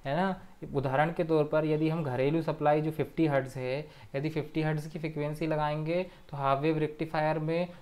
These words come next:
जो पल्सेटिंग डीसी बनेगी उसकी फ्रीक्वेंसी भी फिफ्टी हर्ट्ज ही होगी, सोर्स के समान ही होगी, इनपुट के समान ही होगी।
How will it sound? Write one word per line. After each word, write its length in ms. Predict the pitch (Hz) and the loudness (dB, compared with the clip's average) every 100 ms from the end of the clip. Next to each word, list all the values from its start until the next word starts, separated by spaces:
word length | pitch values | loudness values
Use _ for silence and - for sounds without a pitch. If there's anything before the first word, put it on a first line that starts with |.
| - | -6
जो 60 | 156 | 0
पल्सेटिंग 600 | 151 135 156 147 165 165 | 2 2 0 0 0 2
डीसी 260 | 156 156 160 | 2 2 -2
बनेगी 580 | 156 151 151 156 185 185 - 147 | 0 -2 0 0 0 -2 -8 -8
उसकी 260 | 143 165 | -4 -4
फ्रीक्वेंसी 580 | 160 151 143 147 143 151 | -2 -2 -2 -2 -2 2
भी 120 | 160 | 2
फिफ्टी 340 | 160 147 - 156 | 2 -2 0 0
हर्ट्ज 240 | 156 151 | 2 2
ही 140 | 156 165 | 2 4
होगी, 460 | 160 160 156 170 - - - - | 4 4 0 -4 -8 -20 -20 0
सोर्स 260 | 143 139 - | 2 2 0
के 100 | 156 | -2
समान 400 | 156 147 156 160 | 0 0 2 0
ही 80 | 160 | 0
होगी, 280 | 156 156 170 - | 0 0 -2 -4
इनपुट 320 | 131 - 143 | -6 -4 -4
के 120 | - | -2
समान 360 | 156 151 151 151 | -2 0 2 2
ही 60 | 156 | 0
होगी। 360 | 160 147 156 | 0 -2 -4